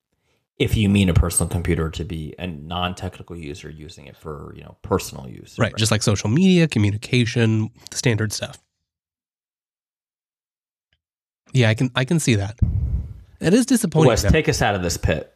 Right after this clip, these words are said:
Speaker 1: What do you, you have something good for us, I'm sure.
Speaker 2: Oh, yes, I do.
Speaker 1: Hard segue.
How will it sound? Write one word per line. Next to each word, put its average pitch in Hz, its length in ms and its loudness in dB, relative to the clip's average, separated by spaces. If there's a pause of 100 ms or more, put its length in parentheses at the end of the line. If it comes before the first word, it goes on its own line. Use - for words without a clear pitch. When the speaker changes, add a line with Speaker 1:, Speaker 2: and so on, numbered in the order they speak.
Speaker 1:
What 113 100 2
do 110 60 0
you, 101 260 -8 (360)
you 151 100 6
have 139 100 4
something 98 300 0
good 90 180 0
for 87 160 -2
us, 85 160 -4
I'm 87 120 -10
sure. 107 300 -4 (1160)
Speaker 2:
Oh, 185 400 2
yes, 120 440 -2
I 147 300 0
do. 139 140 0
Speaker 1:
Hard 127 140 4
segue. 85 440 2